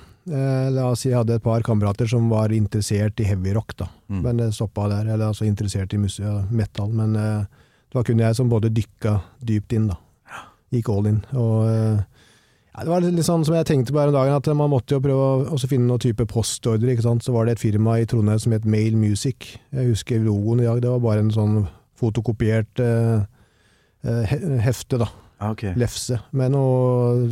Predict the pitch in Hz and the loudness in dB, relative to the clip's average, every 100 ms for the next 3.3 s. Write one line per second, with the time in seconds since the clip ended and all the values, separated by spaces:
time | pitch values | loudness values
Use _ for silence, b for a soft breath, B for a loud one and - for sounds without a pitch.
0 | 127 131 117 120 113 113 - 107 110 117 | -2 -2 -2 0 0 0 -2 -2 0 0
1 | 113 107 104 120 104 101 95 107 107 113 | 2 2 0 0 -2 -2 -2 -2 0 0
2 | 110 127 - 107 120 107 104 113 95 98 | -2 -4 -4 -2 0 0 -2 -2 -2 -2
3 | 98 92 | -2 -4